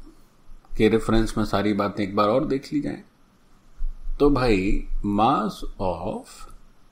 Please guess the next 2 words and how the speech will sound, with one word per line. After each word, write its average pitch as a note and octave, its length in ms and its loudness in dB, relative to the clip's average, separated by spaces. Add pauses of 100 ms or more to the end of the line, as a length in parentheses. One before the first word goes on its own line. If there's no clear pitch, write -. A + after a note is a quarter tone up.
(1400)
one F3 220 4
molecule, F#2 1040 0